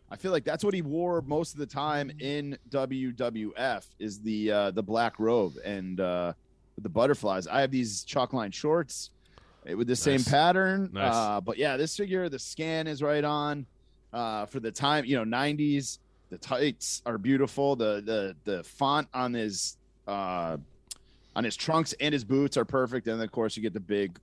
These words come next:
Speaker 1: gold belt as well. Yeah.
Speaker 2: I talked about in this, on these top five episodes, how much I love this defining moments packaging. Like, just to see the back, you can see the side. Each
Speaker 1: Yep.
Speaker 2: of the packages are,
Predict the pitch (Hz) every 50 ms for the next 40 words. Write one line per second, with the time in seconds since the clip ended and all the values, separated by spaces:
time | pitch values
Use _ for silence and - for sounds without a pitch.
0 | _ _ 107 101 98 90 - - 95 90 92 95 - - 87 82 73 82 87 92
1 | 95 95 87 78 - - - - 85 90 85 71 52 - - - - - 151 135
2 | - 131 117 110 104 101 101 104 98 - - - - 113 113 110 113 117 104 -
3 | - 131 120 107 - - 113 107 107 101 104 101 101 101 - - 104 101 98 -
4 | 110 110 107 104 98 104 95 90 92 98 98 98 98 98 95 87 - - - 101
5 | - 107 98 98 98 98 98 98 95 95 92 95 92 - - - 95 98 95 -
6 | 98 95 95 95 92 92 95 92 92 92 90 - - - _ - - - _ -
7 | - - _ _ _ - - 131 - - 135 - - - 135 131 131 131 131 131
8 | 131 131 117 107 104 92 107 104 104 107 110 113 117 107 - - 110 - 104 95
9 | - - - 127 107 107 - - - 117 113 110 110 113 113 117 120 135 110 104
10 | - 151 - - 123 113 113 110 - 131 110 110 113 101 107 107 104 95